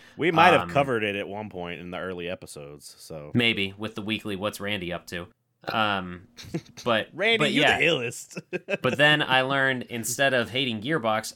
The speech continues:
Speaker 2: oh, Randy Pitchford's just kind of a horrible person. And
Speaker 1: Yep.
Speaker 2: then it's like, well, shit, I really fucking like this Duke Nukem. I'm a sucker for commentary on stuff. And when games started adding commentary, that was crazy. And they did that in the last,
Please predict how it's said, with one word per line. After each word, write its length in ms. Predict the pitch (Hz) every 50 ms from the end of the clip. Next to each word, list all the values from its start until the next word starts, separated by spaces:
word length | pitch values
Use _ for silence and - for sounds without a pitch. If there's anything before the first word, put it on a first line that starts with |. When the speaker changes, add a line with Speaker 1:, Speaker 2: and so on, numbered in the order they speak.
| -
Speaker 2:
oh, 280 | 135 165 160 131 110 98
Randy 300 | 104 120 135 147 147 139
Pitchford's 500 | - - 165 151 - - 117 104 92 -
just 180 | 104 98 -
kind 160 | - 107 98 90
of 60 | 82
a 40 | -
horrible 320 | 101 98 92 87 87 82
person. 480 | - - 92 85 - - - 80 73 - - - - - _ -
And 80 | 104 123
Speaker 1:
Yep. 100 | 160 -
Speaker 2:
then 80 | 123
it's 160 | 127 123 -
like, 200 | - 120 113 113
well, 80 | - 113
shit, 440 | - - - - 170 156 110 87 - _ _ _ _ _ _ -
I 100 | - 123
really 340 | 127 127 120 143 139 139 135
fucking 320 | 127 - 135 123 - 127 113
like 300 | 113 113 120 120 - -
this 320 | 110 107 101 - - - _ _ - - - - _ _ _ _ _ 95 107
Duke 240 | 101 117 131 123 -
Nukem. 560 | 123 131 127 120 - 127 113 110 104 104 101 - -
I'm 140 | 123 135 135
a 40 |
sucker 320 | 127 - - 131 131 - 120
for 140 | - - 92
commentary 600 | - - 123 127 120 107 92 - 104 95 92 90
on 120 | 87 87 85
stuff. 440 | - - - 85 80 82 - - _ -
And 160 | 113 110 110
when 160 | 110 104 95 85
games 320 | - 95 90 101 123 139
started 320 | - - - 165 170 180 175
adding 260 | 175 175 180 185 185
commentary, 600 | - 185 170 175 180 175 - - 175 185 185 190
that 140 | 160 101 101
was 140 | 98 82 -
crazy. 540 | - - 127 127 127 104 80 82 78 73 - _ - - _ _ _ -
And 300 | - 110 104 101 98 92
they 80 | 101 101
did 220 | 98 - 139 165 147
that 280 | 123 104 101 104 101 -
in 180 | 120 117 107 104
the 100 | 101 95
last, 500 | 101 104 104 101 107 - - - -